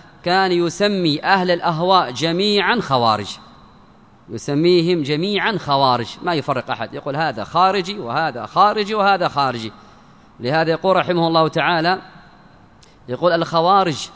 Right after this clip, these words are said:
اختلفت في الاسم واتفقت على السيف"،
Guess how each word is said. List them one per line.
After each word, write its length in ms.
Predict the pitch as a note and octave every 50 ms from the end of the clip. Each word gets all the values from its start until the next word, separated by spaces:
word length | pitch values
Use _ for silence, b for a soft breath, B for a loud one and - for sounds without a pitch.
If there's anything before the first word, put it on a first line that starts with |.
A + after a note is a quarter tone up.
| - - - - - - - - - - _ - -
اختلفت 680 | C#3 - - - G3 G#3 A3 G#3+ F#3 - F3+ D#3 - -
في 220 | - - - E3+
الاسم 440 | E3 E3+ - G#3+ G3+ - A#3+ B3 A#3+ C4 - - - - -
واتفقت 680 | - D#3+ D#3 - - F#3+ F3 G3+ F#3+ - A3 G#3 -
على 120 | A#2+ C3+ B2
السيف"، 400 | A2+ - - A2 G#2 - -